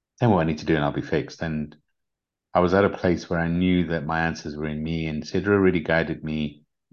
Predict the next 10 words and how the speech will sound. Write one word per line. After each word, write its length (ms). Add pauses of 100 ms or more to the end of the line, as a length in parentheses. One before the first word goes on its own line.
(500)
when 140
I 40
started 300
working 240
with 100
a 60
one-to-one, 760 (160)
um, 580 (1300)
to 80
understand 920